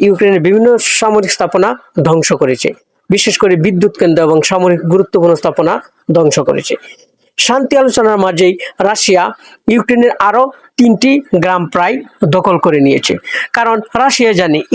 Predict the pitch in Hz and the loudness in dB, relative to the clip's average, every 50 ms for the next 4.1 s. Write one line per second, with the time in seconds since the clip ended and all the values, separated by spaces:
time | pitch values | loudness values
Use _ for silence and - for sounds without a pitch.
0 | 233 254 262 - - 220 233 226 262 254 262 262 - - 262 262 262 - 269 254 | 2 2 2 2 2 0 0 2 0 0 0 0 0 0 0 0 0 0 0 0
1 | 240 240 220 - 233 214 214 208 196 190 175 190 185 185 190 196 - 208 214 214 | 0 0 0 0 0 0 2 0 0 0 0 0 2 0 0 0 0 2 2 2
2 | 190 196 170 170 160 151 - 175 156 180 170 - 196 185 247 254 247 - _ _ | 2 2 2 0 0 0 -2 -4 -4 -4 -2 -2 0 0 0 0 -2 -4 _ _
3 | - 160 175 185 180 170 143 156 151 143 147 147 143 - 165 170 175 175 196 185 | 0 0 2 2 0 0 0 0 0 0 0 0 -2 -2 -2 -2 -2 -2 0 0
4 | - | 0